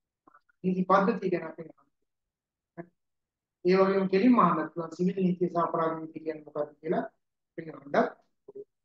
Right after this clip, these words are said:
ඒ වගේම තව ප්‍රශ්නයක් අහන්න පුළුවන් මොකද්ද? විවිධත්වය කියන්නේ මොකද්ද? විවිධත්වයේ ඇයි ආයතනයට වැදගත් වෙන්නේ කියලා.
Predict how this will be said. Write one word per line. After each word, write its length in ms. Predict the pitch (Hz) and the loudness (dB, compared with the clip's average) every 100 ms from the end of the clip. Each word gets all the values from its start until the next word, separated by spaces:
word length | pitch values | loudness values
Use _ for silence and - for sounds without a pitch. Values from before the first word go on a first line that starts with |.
| _ - | _ 2
ඒ 60 | 202 | 6
වගේම 260 | 220 220 | 8 6
තව 180 | 214 233 | 6 6
ප්‍රශ්නයක් 420 | 240 202 214 196 | 6 4 2 -2
අහන්න 240 | 175 175 170 | -2 -6 -8
පුළුවන් 240 | 165 160 | -6 -6
මොකද්ද? 240 | 156 160 175 262 - _ - 196 - | -4 -2 0 -2 -6 _ -8 -8 -4
විවිධත්වය 500 | 196 226 233 202 190 | 6 8 8 6 4
කියන්නේ 320 | 185 170 156 | 2 0 -2
මොකද්ද? 280 | - 160 165 220 - _ _ _ | -6 -6 -2 -4 -4 _ _ _
විවිධත්වයේ 500 | 185 190 175 190 185 | -4 -2 -2 -2 0
ඇයි 240 | 185 226 - | 2 2 0
ආයතනයට 480 | 175 175 175 165 170 | 0 2 2 -2 -2
වැදගත් 180 | 160 156 156 - | -2 0 -4 -6
වෙන්නේ 280 | 156 - | -10 -10
කියලා. 260 | - - 160 | -12 -10 -10